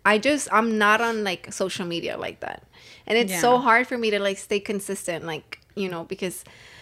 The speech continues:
Speaker 1: I hate it. Like, I hate
Speaker 2: It is
Speaker 1: posting 'cause it's
Speaker 2: hard.
Speaker 1: just like, "Oh my God, I have to post again." And,
Speaker 2: Yeah.
Speaker 1: you know, like, today I dropped this shirt and I dropped another one, which I, I only talked about, like, twice before I dropped today.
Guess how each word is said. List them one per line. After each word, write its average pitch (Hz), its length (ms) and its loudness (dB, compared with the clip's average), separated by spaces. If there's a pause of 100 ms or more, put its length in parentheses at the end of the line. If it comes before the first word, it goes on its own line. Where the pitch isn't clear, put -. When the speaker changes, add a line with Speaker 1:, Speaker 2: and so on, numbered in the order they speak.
(160)
Speaker 1:
I - 140 4
hate 277 260 0
it. 427 240 2
Like, 202 180 -2
I 214 80 -2
hate 226 340 0
Speaker 2:
It - 0 -
is - 40 -20
Speaker 1:
posting 208 540 4
'cause 175 320 2
it's 160 160 4
Speaker 2:
hard. 185 40 -6
Speaker 1:
just 202 160 -2
like, 202 200 0
"Oh 180 60 -8
my 208 180 -6
God, 208 220 -6
I - 20 -10
have 220 160 -14
to 214 80 -10
post 233 260 -8
again." 202 640 -8
And, 190 100 -8
Speaker 2:
Yeah. 190 320 2
Speaker 1:
you 175 60 0
know, 180 320 -4
like, 214 160 4
today 226 220 6
I 220 160 6
dropped 208 340 4
this 220 160 4
shirt 202 380 4
and 185 120 -2
I 180 60 -2
dropped 190 240 2
another 190 300 0
one, 175 240 -2 (320)
which 190 280 -2
I, 220 200 2 (100)
I 240 120 8
only 277 240 2
talked 269 340 0
about, 202 260 4
like, 170 180 -2
twice 185 480 4
before 185 300 -4
I 160 80 -2
dropped 156 320 -6
today. - 280 -10